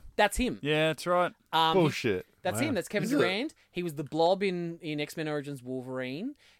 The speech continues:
Speaker 1: He was Joshua the Dog Boy in Dark Angel. You know, did you guys ever see that show that had, um, Jessica Alba in it?
Speaker 2: Yeah, yeah.
Speaker 4: No.
Speaker 1: He was, like, this
Speaker 2: Very
Speaker 1: cleft
Speaker 2: vague.
Speaker 1: palate, this, like, half man, half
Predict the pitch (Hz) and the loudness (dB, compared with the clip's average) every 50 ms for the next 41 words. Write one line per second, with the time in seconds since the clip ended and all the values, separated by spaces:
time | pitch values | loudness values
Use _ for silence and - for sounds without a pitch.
0 | _ - - 160 151 139 143 151 147 143 139 - - - 175 175 170 - - 214 | _ -8 -6 -4 -4 -2 -2 -4 -4 -4 -6 -10 -6 -2 -2 -2 -2 -2 -4 -4
1 | 190 175 147 147 131 - 147 139 151 165 160 143 185 220 254 277 - 143 151 127 | -4 -4 -6 -8 -8 -4 -2 0 0 0 -2 -4 -4 -4 -4 -4 -6 -10 -8 -4
2 | - 147 147 151 - 160 151 165 185 208 247 349 359 294 269 240 196 156 180 170 | 0 0 0 0 -2 -4 -6 -6 -6 -6 -6 -6 -6 -6 -8 -8 -10 -12 -10 -10
3 | 196 190 196 190 175 185 175 170 - - 180 175 175 165 - - - 170 170 165 | -6 -4 -4 -4 -4 -6 -10 -10 -10 -8 -6 -6 -6 -8 -8 -8 -6 -6 -4 -4
4 | 160 - - 151 160 156 147 156 151 143 147 147 135 175 151 - - 165 - 147 | -6 -6 -8 -8 -8 -8 -6 -6 -6 -6 -6 -8 -8 -8 -8 -8 -8 -6 -2 -2
5 | 156 - - - - 185 190 190 190 190 190 180 160 151 156 165 165 170 165 156 | -2 0 0 0 2 2 4 4 4 4 4 2 2 2 2 2 2 2 2 2
6 | 131 110 101 95 90 202 196 190 175 208 202 180 160 147 156 156 147 - 165 147 | 2 0 0 -2 -2 -2 -2 0 2 0 0 0 0 0 2 4 4 4 4 6
7 | 139 143 151 151 185 190 185 180 175 170 - 160 147 156 139 - 156 156 156 151 | 6 4 6 6 6 6 6 4 4 2 -2 -6 -8 -10 -6 -4 -2 -2 -2 -2
8 | 127 165 165 165 160 - 160 160 156 156 151 147 139 151 147 143 | -2 -2 -2 -2 -2 -4 -6 -6 -4 -4 -6 -6 -6 -6 -8 -8